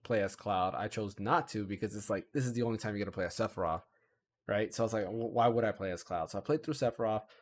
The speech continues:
Sephiroth's amazing. He doesn't control like Cloud at all. He contr-, he feels like a, um, I'm trying to think, like a Genshin Impact character. <laughs> Like, he's just teleporting everywhere and just doing, like, crazy moves. So it's like, "Okay, cool, it's Sephiroth."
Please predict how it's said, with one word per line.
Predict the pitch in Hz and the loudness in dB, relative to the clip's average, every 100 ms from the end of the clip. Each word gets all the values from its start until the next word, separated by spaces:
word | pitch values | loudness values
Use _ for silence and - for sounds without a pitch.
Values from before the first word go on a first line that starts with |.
| _ _ _ - | _ _ _ -2
Sephiroth's | 135 147 139 | 4 8 8
amazing. | 131 117 110 113 110 | 6 4 4 2 0
He | |
doesn't | 120 135 127 - - | 2 2 2 -2 -6
control | 120 110 - 113 117 117 | -4 -4 0 2 4 2
like | 113 110 | 0 0
Cloud | 113 113 | 0 2
at | 117 107 | 2 2
all. | 98 107 | 2 2
He | 123 | 0
contr-, | 113 117 - - - | -2 -4 -6 -12 -6
he | 131 | -2
feels | 143 147 139 | 4 4 4
like | 120 | 2
a, | 120 110 | 2 4
um, | 107 101 98 90 82 76 - _ _ _ _ | 4 2 2 0 -4 -12 -14 _ _ _ _
I'm | 104 | -10
trying | - 95 | -8 -8
to | 90 | -8
think, | 92 95 | -8 -6
like | 101 | -6
a | |
Genshin | 101 117 - 104 | 0 0 -2 -4
Impact | 101 - 78 - | -6 -6 -8 -8
character. | 76 78 - 85 - - - | -10 -10 -12 -12 -14 -10 -4
<laughs> | 147 - - - - | -4 -6 -14 -14 2
Like, | 143 131 | 4 6
he's | 151 | 6
just | 151 139 - | 8 6 6
teleporting | 156 143 143 131 127 120 | 8 8 6 4 6 6
everywhere | 123 127 120 120 | 6 6 6 6
and | 117 | 6
just | 117 | 2
doing, | 131 117 | 2 2
like, | 107 92 | 0 0
crazy | 113 113 113 110 104 - - - | 2 2 2 -2 -4 -12 -20 -6
moves. | 110 110 98 98 | 0 2 2 0
So | 101 | 0
it's | 98 104 | 0 0
like, | 98 | 2
"Okay, | - - 98 95 | 2 2 0 0
cool, | 123 98 | 0 0
it's | 92 | 0
Sephiroth." | 117 104 90 85 85 | -2 -2 0 0 0